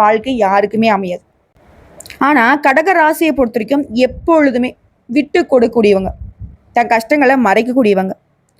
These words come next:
தன்னால மத்தவங்களுக்கு துன்பம் ஏற்படக்கூடாதுங்கிறதுல உறுதியாக வாழக்கூடியவங்க. உங்களுக்கு வேலையில மாற்றத்தை உண்டாக்குவார்.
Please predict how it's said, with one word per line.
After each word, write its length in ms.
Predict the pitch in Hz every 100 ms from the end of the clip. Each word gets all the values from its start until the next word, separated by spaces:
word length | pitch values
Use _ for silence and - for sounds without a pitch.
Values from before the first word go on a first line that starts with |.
| - _ -
தன்னால 420 | 247 302 330 339 359
மத்தவங்களுக்கு 440 | 262 294 277 262 302
துன்பம் 320 | 302 302 320 285 240
ஏற்படக்கூடாதுங்கிறதுல 1160 | 277 285 277 277 269 302 294 302 294 269 220 285 254
உறுதியாக 440 | 262 277 277 262 254
வாழக்கூடியவங்க. 560 | 214 202 202 202 196 185 -
உங்களுக்கு 520 | 294 330 311 262 220 - _ - _ - 247
வேலையில 460 | 269 320 302 285 262
மாற்றத்தை 380 | 220 233 240 254 240
உண்டாக்குவார். 500 | 208 208 202 180